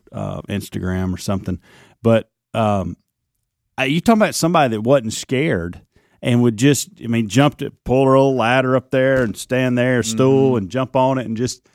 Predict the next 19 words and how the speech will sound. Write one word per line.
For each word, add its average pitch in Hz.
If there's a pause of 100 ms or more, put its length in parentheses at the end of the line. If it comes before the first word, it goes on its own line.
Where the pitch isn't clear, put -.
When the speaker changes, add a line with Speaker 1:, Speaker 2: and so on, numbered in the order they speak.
(220)
Speaker 1:
I 117
mean, 123
just 127
going 143
through 139
the 120
whole 123
deal 120
and, 92
and 104
loving 101
it. -
Speaker 2:
So 165
you 151
Speaker 1:
And -
Speaker 2:
think, 147
you 143
think 135
maybe 123